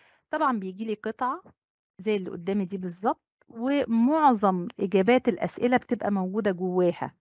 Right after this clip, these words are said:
هاجيبها منين غير منها؟ أو استنتاجية وبتبقى سهلة جدًا الاستنتاجية دي. تعالوا كده نقرأها مع بعض. "إن الأخلاق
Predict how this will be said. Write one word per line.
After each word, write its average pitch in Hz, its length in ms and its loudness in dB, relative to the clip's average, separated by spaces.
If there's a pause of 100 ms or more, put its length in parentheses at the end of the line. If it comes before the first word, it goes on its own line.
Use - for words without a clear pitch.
(100)
هاجيبها 196 440 0
منين 208 280 4
غير 190 200 2
منها؟ 180 440 0 (540)
أو 311 340 4
استنتاجية 226 880 -2
وبتبقى 220 380 -4
سهلة 220 300 -2
جدًا 196 300 -4
الاستنتاجية 180 800 -6
دي. 147 180 -14 (840)
تعالوا 202 240 2
كده 214 200 0
نقرأها 202 420 -2
مع 185 220 -2
بعض. 285 280 0 (2000)
"إن 285 240 4
الأخلاق 240 920 2